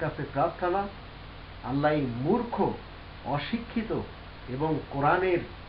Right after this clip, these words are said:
বিপরীত মতবাদ নিয়ে যারা চলছে, তাদের থেকে কোরআনের জ্ঞানীদেরকে হেফাজত করুন।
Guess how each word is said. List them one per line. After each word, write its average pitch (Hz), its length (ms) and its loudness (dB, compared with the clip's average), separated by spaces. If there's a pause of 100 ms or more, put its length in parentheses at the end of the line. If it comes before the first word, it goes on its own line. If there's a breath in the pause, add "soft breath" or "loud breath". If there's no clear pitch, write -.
(880)
বিপরীত 202 600 4 (840)
মতবাদ 196 520 4
নিয়ে 202 140 8
যারা 160 340 6
চলছে, 196 340 2
তাদের 160 280 2 (100)
থেকে 156 340 -2
কোরআনের 147 440 2
জ্ঞানীদেরকে 151 560 2
হেফাজত 127 400 0 (120)
করুন। 113 220 -2